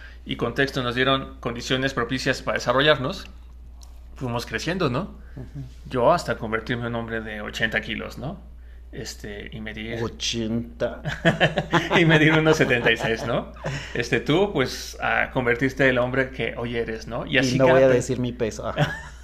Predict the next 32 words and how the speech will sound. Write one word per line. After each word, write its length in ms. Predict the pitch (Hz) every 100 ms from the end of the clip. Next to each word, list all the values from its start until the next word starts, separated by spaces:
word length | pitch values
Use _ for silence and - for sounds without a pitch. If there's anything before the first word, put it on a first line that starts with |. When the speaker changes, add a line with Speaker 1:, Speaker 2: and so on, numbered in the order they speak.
| -
Speaker 1:
<laughs> 300 | - 302 -
y 140 | - 151
cada 400 | 170 160 214 214
persona, 460 | 160 - 160 139 117
¿no? 180 | 120 - - - -
Entonces, 800 | - 131 180 170 185 190 - - - - - - -
pero 140 | 156
algo 200 | 185 202
curioso, 680 | 202 202 185 151 143 220 -
y 80 | -
que 200 | - 131
creo 200 | - 135
que 120 | 151
finalmente 500 | - 131 139 135 -
es 100 | 135
lo, 260 | 135 127 - - - -
podría 300 | - 117 123
ser 200 | 127 127
la 80 | 139
impresión 460 | 131 - - - 120
de 120 | 123
que 120 | 120
tal 160 | - 120
vez 220 | 123 -
u-, 160 | - - - - -
después 360 | 117 - 120
de 100 | 127 120
la 80 |
adolescencia 720 | 113 110 113 117 120 117 120
o 220 | 113 117 113
la 160 | 113
juventud 500 | 113 117 107 123 -